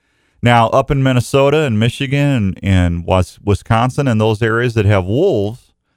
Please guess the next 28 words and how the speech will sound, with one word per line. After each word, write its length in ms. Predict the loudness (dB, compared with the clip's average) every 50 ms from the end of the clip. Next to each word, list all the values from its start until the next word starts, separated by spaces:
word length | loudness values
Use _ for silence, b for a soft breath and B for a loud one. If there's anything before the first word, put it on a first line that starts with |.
| _ _ _ _ _ _ _ _ -4
the 80 | 0
wolves 300 | 2 2 2 2 2 2
will, 200 | 0 0 0 -2 -4 _ _ _ -6
will 220 | -4 -2 0 0 -2
flat 380 | -4 -2 0 2 2 4 4
out 180 | 2 2 0 0
eat 160 | -2 -2 -2
a 40 | -2
coyote. 560 | 0 2 2 2 2 2 0 -2 -4 -8 -14 -20 _ _ _ _ _
They'll, 220 | 2 2 2 2 2 0
if 200 | 0 0 0 0
they're 220 | 0 0 0 0
in 140 | 0 -2 -2
a 40 | -2
coyote 460 | 0 0 0 2 2 0 0 0 -2
is 160 | -2 0 0
in 80 | 0 0
a 80 | 0
wolf 280 | 0 0 0 -2 -2 -2
territory, 520 | 0 0 0 0 0 -2 -2 0 0 0
they 180 | 0 0 0 0
will 160 | 0 0 -2
kill 220 | -2 -2 -2 0
them 220 | 0 0 0 0 0
and 100 | -2 -2
eat 120 | -2 -2
them, 180 | -2 -2 -2 -2
and 240 | -4 -6 -8 -12